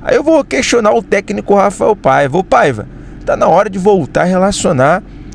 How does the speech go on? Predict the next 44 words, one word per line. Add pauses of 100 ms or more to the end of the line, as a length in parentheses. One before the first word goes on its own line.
(200)
o
J
P
muito
bem
no
meio
de
campo,
na
armação, (340)
eh,
jogando
de
cabeça
erguida, (400)
eh,
na
criação,
nas
jogadas. (340)
Enfim,
o
J
P
muito
bem
nessa
partida
hoje, (360)
diante
do,
do
sub-vinte.
O
Vasco
foi
bem
no
primeiro
tempo. (340)
No
segundo
tempo